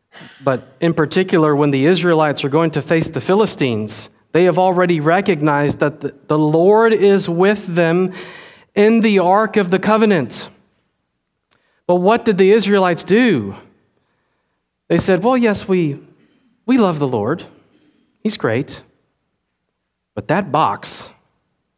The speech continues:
if we carry that box into battle with us, guess what's gonna happen? We will defeat the Philistines.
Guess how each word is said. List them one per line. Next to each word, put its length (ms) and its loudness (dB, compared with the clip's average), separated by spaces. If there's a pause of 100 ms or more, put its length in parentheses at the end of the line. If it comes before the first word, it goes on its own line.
(400)
if 120 -10
we 100 2
carry 360 0
that 280 -2
box 420 -2
into 200 -2
battle 260 0
with 180 -2
us, 120 0
guess 220 -2
what's 120 -6
gonna 140 -2
happen? 400 -4 (840)
We 360 0
will 200 2
defeat 440 -2
the 80 -2
Philistines. 800 0